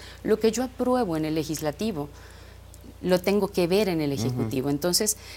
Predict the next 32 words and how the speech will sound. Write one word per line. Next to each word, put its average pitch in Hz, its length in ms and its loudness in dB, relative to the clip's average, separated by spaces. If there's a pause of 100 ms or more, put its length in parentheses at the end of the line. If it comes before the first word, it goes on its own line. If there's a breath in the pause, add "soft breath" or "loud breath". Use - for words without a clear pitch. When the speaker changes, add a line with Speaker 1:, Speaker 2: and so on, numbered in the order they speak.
(100)
Speaker 1:
esa 214 260 4
parte 226 580 2
es 170 160 2
la 190 140 2
que 185 160 -4
también 175 440 2
me 175 80 4
ha 170 80 2
permitido 180 640 -2
la 160 80 0
entrada 170 560 2 (320 loud breath)
hacia 180 460 4
estos 214 260 2
sectores 196 500 0
que 190 140 -4
tal 185 180 -2
vez 180 160 -2
Morena 175 380 -2
no 156 180 -2
le 156 160 -2
llegaba 131 520 -6 (300)
antes. - 500 -6 (440 loud breath)
Entonces, 160 500 2
eh, 139 340 2
esa 160 180 4
es 156 100 4
una. 139 260 0 (300 loud breath)
Y 226 160 4
otra, 247 360 4 (800)
crecí 170 420 6
en 214 140 4
Tizimín, 233 480 2